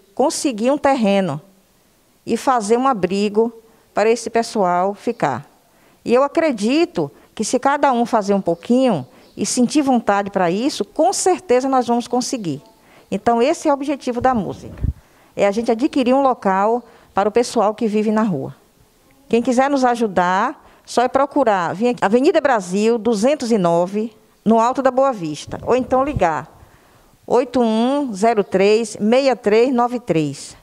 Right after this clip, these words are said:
Esse é o número de Camila, que está à frente também. O outro número, oito um cinco cinco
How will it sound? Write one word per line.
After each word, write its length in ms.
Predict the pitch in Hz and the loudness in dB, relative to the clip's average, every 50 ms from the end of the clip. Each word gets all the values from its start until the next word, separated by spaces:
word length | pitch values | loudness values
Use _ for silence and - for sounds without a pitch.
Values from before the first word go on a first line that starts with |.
| - - - - - - _ - | -20 -20 -20 -20 -20 -20 _ -6
Esse 280 | - - 226 247 - | 0 0 0 2 2
é 40 | 262 | 2
o 40 | 247 | 2
número 320 | 240 233 247 254 240 247 | 4 4 2 2 2 0
de 160 | 220 226 294 - | 0 -2 -2 0
Camila, 680 | - 330 311 277 233 226 220 208 180 160 139 147 143 - _ _ _ _ _ _ _ _ _ | 2 2 2 2 2 0 0 2 0 0 -2 -4 -8 -12 _ _ _ _ _ _ _ _ _
que 80 | - - | -10 -8
está 280 | 185 - - 226 220 | -8 -2 0 0 0
à 40 | 240 | 0
frente 420 | 226 - - 208 220 240 233 - 226 | -2 -2 -2 0 0 0 -2 -2 -2
também. 560 | - 247 240 202 170 156 156 143 135 139 - - _ _ _ _ _ _ - - - _ | 0 0 0 2 0 0 0 -2 -6 -8 -10 -14 _ _ _ _ _ _ -20 -20 -18 _
O 100 | - - | 0 2
outro 280 | 226 254 262 302 285 277 | 2 2 2 2 2 2
número, 460 | 254 226 214 196 180 160 143 139 - - | 2 2 2 2 0 0 -2 -2 -2 0
oito 320 | - 247 285 - - 302 | 0 0 0 2 2 2
um 240 | 269 269 285 330 349 | 2 2 2 0 -2
cinco 360 | - - - 277 269 240 240 | -2 -2 -2 -2 -2 -2 -2
cinco 600 | 226 - - - 190 196 202 214 208 - 254 262 | -6 -6 -2 -2 0 0 0 0 0 -2 -2 -2